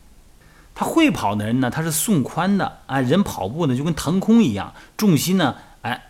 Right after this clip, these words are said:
然后就落到身体的前外侧的前方。跑步的时候呢，咱们注意一点，就是抬高大腿啊，大腿和躯干呢大约是九十度。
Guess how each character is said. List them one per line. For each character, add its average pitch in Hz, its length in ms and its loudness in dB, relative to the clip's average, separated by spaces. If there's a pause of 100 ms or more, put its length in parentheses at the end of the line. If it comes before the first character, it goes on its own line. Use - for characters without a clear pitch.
然 117 100 -8
后 127 80 -2
就 120 140 -2
落 123 120 0
到 113 80 0
身 120 220 -2
体 98 80 -2
的 92 100 -8
前 101 320 -6
外 127 140 -2
侧 107 180 -6
的 95 80 -8
前 92 280 -8
方。 95 200 -10 (1160)
跑 147 200 4
步 202 120 2
的 190 100 4
时 143 160 2
候 135 140 2
呢， 123 240 0
咱 123 140 -2
们 147 100 -2
注 170 140 -4
意 143 160 0
一 - 20 0
点， 104 160 -2
就 117 100 0
是 113 140 -4
抬 120 300 -4
高 147 240 2
大 143 180 0
腿 90 500 -10
啊， 110 160 -6
大 135 240 2
腿 101 200 -8
和 123 100 -4
躯 143 160 -6
干 139 160 0
呢 107 100 -4
大 120 200 -2
约 113 260 -2
是 123 160 -6
九 98 220 -8
十 110 100 -10
度。 117 220 -8